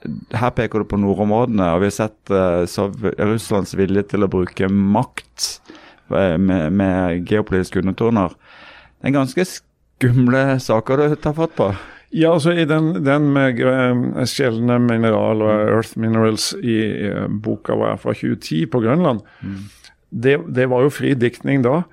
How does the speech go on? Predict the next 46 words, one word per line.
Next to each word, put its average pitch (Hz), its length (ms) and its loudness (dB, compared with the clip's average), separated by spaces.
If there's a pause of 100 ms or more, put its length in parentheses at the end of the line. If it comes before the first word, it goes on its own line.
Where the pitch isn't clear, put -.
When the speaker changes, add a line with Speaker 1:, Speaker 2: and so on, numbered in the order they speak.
(180)
Speaker 2:
Siden 147 560 -2
er 123 160 2
det 127 160 0
blitt 131 160 -2
opprettet 131 480 -4
et 113 160 -2
selskap 120 340 -2
som 104 220 -6
heter 110 240 -2
det 113 80 0
samme 117 320 -2
som 120 80 -2
i 113 80 0
boka, 117 400 0
og 104 160 -2
driver 120 320 2
med 110 80 2
det 110 80 -2
samme 110 240 -2
som 113 100 0
i 107 80 4
boka. 104 360 0 (440)
Og 139 140 0
det 147 100 0
er 156 140 0
jo 143 160 2
et 143 160 -4
av 127 80 -2
de 131 80 0
få 143 260 0
stedene 117 540 0
utenfor - 320 -8
Kina 127 320 0
hvor 104 160 2
dette 101 180 -4
finnes, 131 460 -2 (260)
eh, - 300 -8
på 110 160 -2
Grønland 139 320 2
og 117 80 0
i - 20 -8
Sverige. 101 380 -2 (640)
Så 170 240 0 (240)
Kina 175 340 -2
kontrollerer, 127 920 0 (240)
eh, 104 1040 2